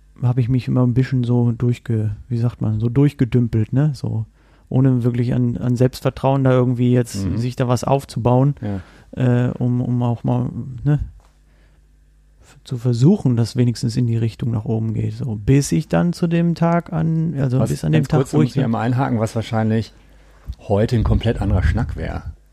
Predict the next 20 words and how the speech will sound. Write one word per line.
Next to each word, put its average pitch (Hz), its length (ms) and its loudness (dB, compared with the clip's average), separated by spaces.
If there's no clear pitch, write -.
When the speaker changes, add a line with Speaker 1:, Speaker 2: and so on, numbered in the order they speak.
Speaker 2:
Ich - 40 -20
mein, 95 160 -2
glaub, 110 220 2
wenn 113 120 2
du 104 100 2
heute, 120 560 2
äh, 101 40 -2
anfängst 113 320 -2
zu - 80 -6
tätowieren, 107 640 0
nach 113 120 -2
ein, 107 140 -4
zwei 104 220 -2
Jahren, 110 220 2
wenn 113 100 2
du 104 100 0
halbwegs 120 360 0
solide 104 280 -2
arbeiten 110 400 2
kannst, 107 400 -2